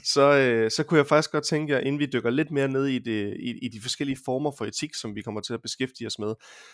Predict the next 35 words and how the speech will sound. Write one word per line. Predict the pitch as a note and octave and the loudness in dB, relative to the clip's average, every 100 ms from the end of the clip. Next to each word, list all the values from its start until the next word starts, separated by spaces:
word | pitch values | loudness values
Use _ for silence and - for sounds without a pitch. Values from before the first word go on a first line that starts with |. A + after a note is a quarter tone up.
| _ | _
så | D3 | 4
har | |
jeg | C#3+ | 6
taget | E3 D3 | 6 4
et, | C#3 | 6
øh, | B2 A#2+ | 2 0
et | B2 | 0
lille | C#3+ | -2
hverdagseksempel | C#3 C3 C#3+ - A2+ A2 G#2 G2+ | 2 4 4 0 -8 -10 -8 -8
med. | G#2 | -8
Jeg | C3+ | -2
har | A#2+ | 4
faktisk | D3+ - | 6 6
taget | C#3 | 0
to | - D#3 | 0 -2
med, | A#2+ A#2 | -2 -4
men | A#2+ C3 | -2 0
alt | C3+ | 2
efter | D3 - | 0 0
hvor | A2+ | -4
meget | G#2+ G#2+ C3 | -2 0 -2
vi | A#2 | -2
kan | A#2+ | 0
nå, | C#3 F3 - | 2 2 0
så, | C#3 | -2
øh, | C#3 C3 B2 | 0 0 -2
så | |
tænker | - C3 | -4 -2
jeg, | A#2 | -2
at | |
vi | |
starter | G#2+ A2 A#2 | -2 0 0
med | A2+ G#2 | 0 -4
det | G#2+ | -6
ene. | G#2 A2+ | -6 -8